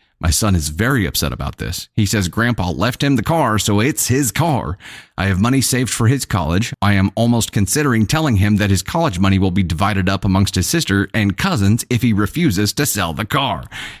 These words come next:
Am I the astronaut? Yeah, boy, I have thoughts,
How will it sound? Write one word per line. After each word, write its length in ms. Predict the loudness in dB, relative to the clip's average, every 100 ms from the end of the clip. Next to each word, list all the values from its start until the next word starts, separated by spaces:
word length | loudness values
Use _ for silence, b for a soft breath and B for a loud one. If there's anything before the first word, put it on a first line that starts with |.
| B -4
Am 280 | 0 0
I 160 | 0 0
the 140 | 0
astronaut? 600 | 0 -2 -2 -4 -4 -12 -20 _ b _
Yeah, 220 | -2 0 0 0 0 0 0 2 2 0 -2 -4 -6 -6 -10 -8 -8 -2
boy, 560 | 0 2 2 2 2 0
I 120 | -2 -2
have 260 | 0 -2
thoughts, 580 | -2 -4 -4 -6 -8 -8